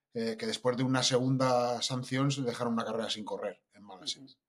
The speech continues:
Speaker 1: Para vuestra información, cuando ha habido muchos pilotos
Speaker 2: No, no, no.
Speaker 1: que las han hecho de todos los colores. Y a-, y, y aquí soy
Speaker 2: Efectivamente.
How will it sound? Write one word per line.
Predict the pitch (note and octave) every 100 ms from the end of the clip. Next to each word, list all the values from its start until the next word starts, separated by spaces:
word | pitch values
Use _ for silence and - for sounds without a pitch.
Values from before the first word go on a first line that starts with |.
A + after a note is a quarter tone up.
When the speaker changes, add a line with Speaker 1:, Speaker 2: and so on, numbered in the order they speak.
| _
Speaker 1:
Para | G#2+
vuestra | G#2 - A2
información, | G#2+ G#2 B2+ A2+
cuando | - A#2+ A#2+
ha | B2+
habido | C#3+ C#3
muchos | C3+ C#3
pilotos | C3 C3 D#3+
Speaker 2:
No, | -
no, | -
no. | -
Speaker 1:
que | G#2+
las | A2
han | B2+
hecho | C#3 F3
de | B2 C3 C3+
todos | D3 C#3+
los | C3 -
colores. | A2+ A2+ - - - -
Y | B2
a-, | B2 -
y, | C3+ C3+ - -
y | B2+
aquí | A#2 C3+
soy | D#3
Speaker 2:
Efectivamente. | - C3 C3+ -